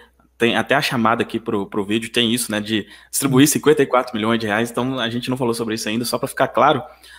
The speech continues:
Speaker 1: a Builderall, ela tem a vertente de plataforma,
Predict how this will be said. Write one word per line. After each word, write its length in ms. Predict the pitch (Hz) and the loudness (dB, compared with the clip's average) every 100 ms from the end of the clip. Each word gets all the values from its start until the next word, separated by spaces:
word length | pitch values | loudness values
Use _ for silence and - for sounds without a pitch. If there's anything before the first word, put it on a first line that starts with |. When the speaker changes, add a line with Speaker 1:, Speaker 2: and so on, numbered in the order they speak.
| - | -6
Speaker 1:
a 60 | 147 | 0
Builderall, 300 | 160 160 151 | 4 6 6
ela 120 | 180 | 4
tem 400 | 180 185 226 226 | 2 0 0 -2
a 120 | 139 | -4
vertente 840 | 135 127 - 127 123 117 113 95 _ _ _ _ _ - | -2 -6 -4 -2 -2 -4 -6 -8 _ _ _ _ _ -12
de 240 | 113 143 | 2 2
plataforma, 760 | - 170 151 - 110 165 208 | 4 2 0 0 2 2 0